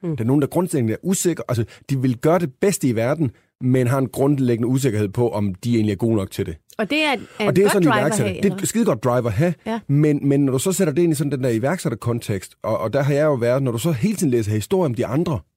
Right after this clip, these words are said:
Speaker 2: altså de andre iværksættere.
Speaker 1: Der klarer det skide godt.
Speaker 2: De klarer skide godt.
Speaker 1: Ja.
Speaker 2: Den lige vej til succes.
Speaker 1: Ja.
Speaker 2: Så du selv sidder i tre måneder, der bare ikke har ikke solgt en eneste enhed
Speaker 1: Ja.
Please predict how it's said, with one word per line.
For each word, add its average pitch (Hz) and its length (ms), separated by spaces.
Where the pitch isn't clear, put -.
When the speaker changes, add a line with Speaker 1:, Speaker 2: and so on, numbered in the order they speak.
Speaker 2:
altså 110 120
de 135 100
andre 160 280
iværksættere. 95 440
Speaker 1:
Der - 40
klarer 175 180
det 196 100
skide 220 240
godt. 170 120
Speaker 2:
De 165 60
klarer 180 160
skide 220 220
godt. 170 180
Speaker 1:
Ja. 180 80
Speaker 2:
Den 170 80
lige 196 200
vej 175 160
til 123 120
succes. 143 380
Speaker 1:
Ja. 185 80
Speaker 2:
Så 180 120
du 165 80
selv 190 200
sidder 165 320
i 139 60
tre 180 220
måneder, 143 320
der 131 60
bare 131 180
ikke 143 100
har 139 80
ikke 139 140
solgt 139 260
en 135 100
eneste 135 360
enhed 113 380
Speaker 1:
Ja. 190 120